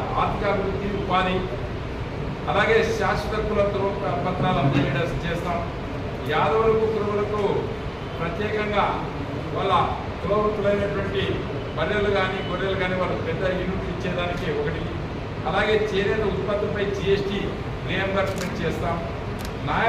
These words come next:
బ్రాహ్మణులకు కూడా రెండు వందల యూనిట్ల వరకు కరెంట్ ఫ్రీ ఇస్తాం. గీతా కార్మికులకు మద్యం షాపుల్లో పది పర్సెంట్ కేటాయింపు చేస్తాం. వడ్డెర వాళ్ళకు ఫారిన్లో పదిహేను శాతం రిజర్వేషన్, రాయల్టీ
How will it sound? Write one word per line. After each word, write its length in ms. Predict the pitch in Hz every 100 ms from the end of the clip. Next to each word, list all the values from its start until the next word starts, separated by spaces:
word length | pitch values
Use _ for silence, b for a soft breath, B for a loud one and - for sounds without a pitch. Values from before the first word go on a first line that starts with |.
| 226
బ్రాహ్మణులకు 520 | 220 214 208 214 202 196
కూడా 200 | 196 202 - - - - - -
రెండు 220 | 160 202 214
వందల 260 | 208 208 202 170 190
యూనిట్ల 320 | 233 226 233 220
వరకు 260 | 220 214 196 - - - -
కరెంట్ 280 | 156 160 - 175
ఫ్రీ 100 | 180
ఇస్తాం. 280 | 170 175 170 175 - - - - - - -
గీతా 260 | 214 233 240 220
కార్మికులకు 600 | 208 214 220 214 196 202 202 - - - 151
మద్యం 280 | 165 220 226 220
షాపుల్లో 420 | 202 202 196 196 180
పది 140 | 180 170
పర్సెంట్ 280 | 170 202 202 190
కేటాయింపు 500 | 180 175 185 175 175
చేస్తాం. 320 | 170 165 175 170 - - - - - - -
వడ్డెర 320 | 156 226 226 208 170 - - - 160
వాళ్ళకు 280 | 190 208 208 -
ఫారిన్లో 400 | 175 175 202 202 196
పదిహేను 300 | 180 180 165
శాతం 320 | 180 185 202 180
రిజర్వేషన్, 580 | 165 170 185 - 196 185
రాయల్టీ 440 | 165 170 - 113